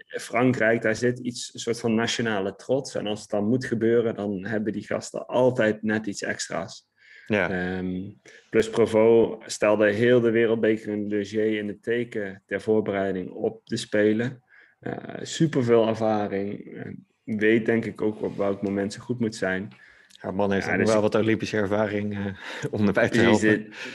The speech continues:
Speaker 1: ja, ja, de kennis zit dichtbij.
Speaker 2: Ja.
Speaker 1: Ehm,
Speaker 2: En coach trouwens.
Speaker 1: Ja, dus, dus ik ga dan
Speaker 2: Dat is, eh, Julian, eh,
Speaker 1: Ja.
Speaker 2: Absalon.
Speaker 1: Ja, ja, voor de mensen die
Speaker 2: Ja.
Speaker 1: dat inderdaad niet weten, die zijn samen. Die zijn, eh,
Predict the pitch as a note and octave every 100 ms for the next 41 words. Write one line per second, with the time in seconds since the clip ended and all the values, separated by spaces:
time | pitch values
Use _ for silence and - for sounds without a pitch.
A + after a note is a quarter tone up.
0 | - C3 A#2+ G2+ A#2 B2 A#2 A#2+ B2 B2
1 | A#2+ B2 A#2 A#2 G#2+ G2+ G2+ B2 C3+ -
2 | - G#2+ F#2 F#2+ - _ _ _ _ G#2
3 | G2+ G2 G#2 G#2 G#2 G2+ G2+ F#2+ G2 F#2+
4 | F#2+ F2+ F#2+ - - - - - _ _
5 | _ _ A#2 G#2 - - _ - A#2 -
6 | A#2 B2+ A#2+ - B2+ B2 B2 B2 A#2+ A2
7 | E2+ E2 - - _ _ - F#2+ E2+ F2+
8 | E2 G#2+ F#2+ F#2 F#2 F#2 F#2+ G#2 - G2
9 | G#2 G#2+ - - - - - _ _ _
10 | B2+ C3 B2+ - A#2 A#2+ - G#2+ G#2+ G#2
11 | G2+ G#2 G2+ G#2 G2+ F#2+ G2 G2 G2 G2+
12 | F#2+ F#2 F#2 - G2 F#2+ G#2 A2 F#2 F#2+
13 | F#2 F#2 F#2